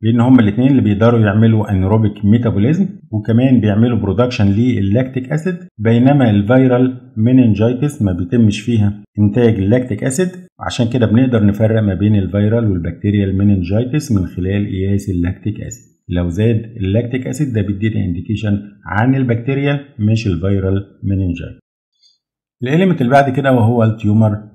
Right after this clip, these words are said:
ماركرز. التيومر ماركرز عبارة عن أنواع مختلفة من الماركرز بنقيسها في حالة وجود الكانسرز زي الكارسينو امبريونيك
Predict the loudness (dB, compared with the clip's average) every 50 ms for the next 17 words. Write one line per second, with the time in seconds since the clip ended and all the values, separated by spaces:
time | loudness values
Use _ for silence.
0 | -4 -2 0 0 0 -2 -4 -4 -6 -6 -6 -6 -10 -18 -20 _ _ _ -8 -6
1 | -2 0 2 4 4 4 2 2 2 0 0 0 -2 -2 -4 -4 -6 -14 -14 -8
2 | -4 -2 0 2 2 2 0 -2 -4 -12 -14 -10 -6 -6 -4 -2 -2 0 0 2
3 | 2 2 2 0 0 -2 -2 0 0 0 0 0 -2 -2 -2 0 0 2 2 4
4 | 2 2 2 2 0 0 0 0 -2 -4 -2 -2 -2 -2 -2 -6 -14 -20 _ _
5 | _ -4 -2 -2 0 0 -2 -2 -2 -2 -2 -2 -2 -6 -12 -18 -20 _ _ -6
6 | -4 -4 0 0 2 2 2 0 -2 -2 0 0 0 2 2 0 0 0 0 0
7 | 2 2 0 -2 -6 -12 -12 -14 -18 _ _ _ -8 -2 0 2 2 2 2 0
8 | -2 -6 -12 -14 _ -4 -4 -4 -2 0 0 0 0 0 0 2 2 2 2 0
9 | 0 -2 -2 -2 0 0 0 0 0 -2 -6 -10